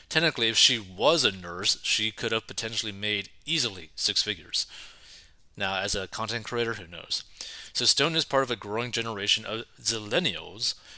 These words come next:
moving back in with their parents so they can afford a higher quality of living. Zillennials refer to those who are on the cusp of being a millennial,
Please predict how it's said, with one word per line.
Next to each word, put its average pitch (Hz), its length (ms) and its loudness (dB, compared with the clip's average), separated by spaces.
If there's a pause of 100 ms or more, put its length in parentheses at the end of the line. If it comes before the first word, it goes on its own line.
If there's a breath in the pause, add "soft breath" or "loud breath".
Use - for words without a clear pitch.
(160 loud breath)
moving 147 440 -6
back 127 300 4
in 113 140 -2
with 113 140 -6
their 98 120 -2
parents 113 640 -2
so 113 140 2
they 107 160 -2
can 117 320 -4
afford 127 520 -2
a 139 100 2
higher 104 480 0
quality 90 480 -6
of 85 100 -4
living. 101 400 -6 (1700 loud breath)
Zillennials 110 880 0
refer 120 320 -4
to - 160 0
those 117 560 2
who 120 160 -6
are 113 260 -2
on 110 280 -4
the 104 100 -6 (140)
cusp - 440 2
of 131 200 -8
being 120 180 -2
a 117 80 -8
millennial, 110 640 -6